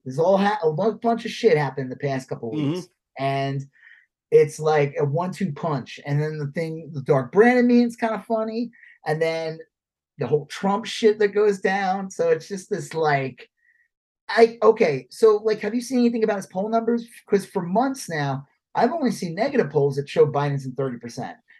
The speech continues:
Speaker 1: And
Speaker 2: Yeah.
Speaker 1: he's the worst president ever. But I haven't seen any polls where, like, all this positive stuff's been happening, where, in theory, is he at least in the forties? Like, <laughs>
Speaker 2: Well,
Speaker 1: I
Speaker 2: they
Speaker 1: haven't
Speaker 2: should,
Speaker 1: seen shit.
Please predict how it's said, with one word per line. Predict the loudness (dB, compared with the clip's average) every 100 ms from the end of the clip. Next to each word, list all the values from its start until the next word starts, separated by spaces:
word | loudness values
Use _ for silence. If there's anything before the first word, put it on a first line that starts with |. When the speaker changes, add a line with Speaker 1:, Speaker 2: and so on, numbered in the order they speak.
| 2
Speaker 1:
And | 6
Speaker 2:
Yeah. | 6 4
Speaker 1:
he's | -2
the | -4
worst | -4 0
president | 0 0 -2
ever. | -2 -4 -8 _
But | 0
I | 2
haven't | 2 -2
seen | 0 4 6
any | 4 2
polls | 2 2 2 -6 -2
where, | 2 4 4 4 0
like, | -2 -2 -4
all | -6
this | -8 -10 -6
positive | 0 0 0 -4 -8
stuff's | -2 -2 -2
been | -2
happening, | 0 -2 -4 -6 -6 -8 _ _ _ _ _
where, | -4 0 0 -2 -6 -2
in | -2 0
theory, | 2 2 2 -2 -8 _ _ -4
is | -4
he | -6
at | -10
least | -10 -10 -4
in | -4 -4
the |
forties? | -4 0 2 2 0 -6 -4
Like, | 0 0 0 -4
<laughs> | -2 4
Speaker 2:
Well, | 6 6
Speaker 1:
I |
Speaker 2:
they | 4
Speaker 1:
haven't | 4
Speaker 2:
should, | 0 -6
Speaker 1:
seen | -8 -10
shit. | -10 -8 -6 -8